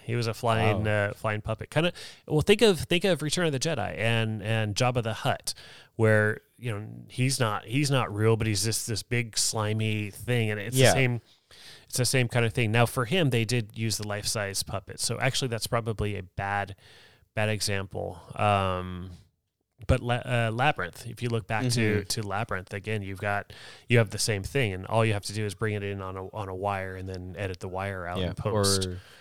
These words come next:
Speaker 2: or like the, um, forget what the dragon's name from, um,
Speaker 1: Falkor.
Speaker 2: Falkor from,
Speaker 1: Yes.
Speaker 2: um, uh, The Neverending Story. Similar to that, giant
Speaker 1: Yes.
Speaker 2: puppet.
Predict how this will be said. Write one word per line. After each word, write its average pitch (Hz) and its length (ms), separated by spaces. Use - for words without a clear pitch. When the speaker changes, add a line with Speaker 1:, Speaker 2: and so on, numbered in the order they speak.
Speaker 2:
or 101 80
like 95 260
the, 98 300
um, 95 640
forget 120 340
what 120 140
the - 80
dragon's 101 460
name 90 180
from, 87 380
um, 95 160
Speaker 1:
Falkor. 110 520
Speaker 2:
Falkor 127 600
from, 110 300
Speaker 1:
Yes. 131 340
Speaker 2:
um, 92 720
uh, 90 300
The 101 100
Neverending 104 560
Story. 123 580
Similar 139 420
to 127 140
that, 92 240
giant 107 220
Speaker 1:
Yes. 95 120
Speaker 2:
puppet. - 320